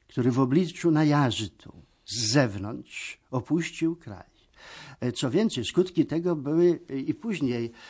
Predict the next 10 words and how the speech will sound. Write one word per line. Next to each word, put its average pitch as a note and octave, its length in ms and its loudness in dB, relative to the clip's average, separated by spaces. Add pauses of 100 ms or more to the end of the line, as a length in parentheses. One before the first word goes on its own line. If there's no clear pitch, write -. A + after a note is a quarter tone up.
(180)
negatywne A#2+ 840 0
z - 80 -8
politycznego B2 680 -4
punktu A#2+ 400 -6
widzenia. A#2+ 400 -2
Mianowicie F3 360 -2
przez - 240 -8
pięć G3+ 280 -4
lat E3 200 -4
nieobecności C3+ 640 -6